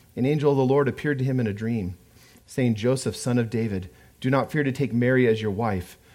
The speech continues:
for that which is conceived in her is from the Holy Spirit. She will bear a son, and you shall call his name Jesus, for he will save his people from their sins.'"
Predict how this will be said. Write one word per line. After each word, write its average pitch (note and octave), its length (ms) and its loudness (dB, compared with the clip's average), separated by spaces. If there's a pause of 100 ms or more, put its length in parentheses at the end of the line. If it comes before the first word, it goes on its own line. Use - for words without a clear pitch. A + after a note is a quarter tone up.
(120)
for B2 140 -6
that C3+ 240 4
which C3 160 -4
is B2 100 -6
conceived C3 500 -2
in A2+ 120 0
her B2+ 160 0
is A#2+ 80 0
from B2 160 -2
the G#2+ 80 -2
Holy A2+ 260 -4
Spirit. G2 480 -10 (540)
She - 160 -4
will C#3+ 100 6
bear B2+ 220 2
a G#2+ 60 0
son, C3 360 0
and G#2+ 100 2
you A#2+ 60 4
shall B2 180 0
call B2+ 200 -4
his B2 160 -2
name A2+ 180 0
Jesus, G#2+ 560 -6 (300)
for - 120 -10
he C#3 240 -4
will B2 160 -2
save A#2+ 360 0
his G#2+ 160 -8
people A2+ 340 -4
from G2 440 -4 (240)
their F2 120 -8
sins.'" E2 560 -10